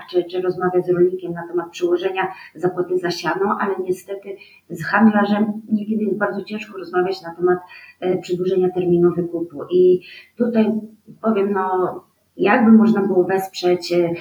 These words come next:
wspierać w ogóle organizacje w wykupach, to,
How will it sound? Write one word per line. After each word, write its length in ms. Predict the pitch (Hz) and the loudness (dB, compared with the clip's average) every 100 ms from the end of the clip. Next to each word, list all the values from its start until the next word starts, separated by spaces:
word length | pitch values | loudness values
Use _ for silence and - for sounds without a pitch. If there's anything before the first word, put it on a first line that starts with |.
| - | -10
wspierać 580 | - - - 220 196 165 | -16 -8 0 2 2 2
w 60 | 160 | 0
ogóle 280 | 180 180 - | 4 4 4
organizacje 720 | 180 180 180 185 190 175 170 | 2 4 4 2 0 0 0
w 60 | |
wykupach, 560 | - - 233 185 185 - - - _ | -2 0 0 0 -2 -4 -14 -20 _
to, 60 | 202 | -4